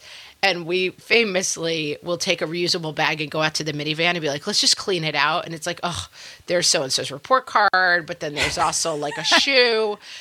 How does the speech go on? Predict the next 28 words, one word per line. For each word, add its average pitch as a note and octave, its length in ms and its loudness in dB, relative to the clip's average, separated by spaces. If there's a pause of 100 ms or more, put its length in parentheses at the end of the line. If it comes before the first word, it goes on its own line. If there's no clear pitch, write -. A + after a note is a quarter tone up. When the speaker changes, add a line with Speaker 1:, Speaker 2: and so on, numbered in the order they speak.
(140)
Speaker 1:
And G#3 140 0
so A3+ 120 0
then G#3 180 0
the F#3 100 -2
reusable A3 580 0
bag D#3 460 2
becomes E3 400 -4
filled D#3+ 800 0
with E3+ 260 -4 (260)
randomness D3 1600 -4 (100)
of E3 160 -2
the E3 160 -4
utmost D3 420 0
variety. C#3+ 480 -2
And G3 140 0
then F#3 140 2
there's F3 160 2
another G3 400 0
plastic G#3+ 440 0
bag C#3+ 200 -4
for, E3 100 -6
like, D3 160 -6
food D#3+ 260 -4
and C3 80 -6
french A2 160 -4
fries - 260 -6
and - 100 -8
stuff. - 200 -4